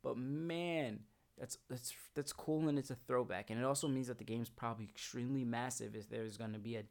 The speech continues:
download-specific disc and a gameplay disc. Or if there are two gameplay discs, that means that the entire game is on the disc. And that's fucking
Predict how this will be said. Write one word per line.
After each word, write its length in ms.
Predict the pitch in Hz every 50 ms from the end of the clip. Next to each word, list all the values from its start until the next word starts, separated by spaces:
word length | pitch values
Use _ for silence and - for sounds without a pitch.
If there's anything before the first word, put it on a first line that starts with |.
| -
download-specific 1120 | - 117 117 127 135 135 131 123 120 120 - - 120 107 - - 139 123 - 110 101 104
disc 280 | - 120 143 - - - _ - - - - - -
and 100 | - 120
a 60 | 117 104
gameplay 540 | - 110 113 120 127 127 - 117 101 101
disc. 280 | 98 104 104 - - - - _
Or 320 | 123 143 156 165 170 160 156 - _ - - - - -
if 220 | - 143 139 139 -
there 160 | - 165 185
are 80 | 185 175
two 420 | 180 - - - 196 202 202 185 -
gameplay 520 | - 143 147 156 165 - - 175 160 135
discs, 360 | 110 135 147 190 208 - - - - - _ _ _ - 107 107
that 340 | 107 135 147 190 233 - - _ _ _ _
means 760 | - 139 139 135 139 147 160 175 190 220 247 - - - - - _ _ _ _ _ _ _ -
that 180 | 147 139 139
the 120 | - 160 156
entire 520 | 143 123 - - - - 151 151 156 156
game 340 | 143 123 135 139 143 139 135
is 120 | 120 - - _
on 260 | 117 127 131 127 117
the 120 | 117 123
disc. 540 | 110 101 - 123 120 110 92 - - - - - - - - - _ _ -
And 240 | 127 123 120 120 110
that's 440 | 123 123 123 127 135 - - - - _ _ _ _ _ - - - - - - - _
fucking 640 | - 160 143 139 - _ - 143 135 131 131 123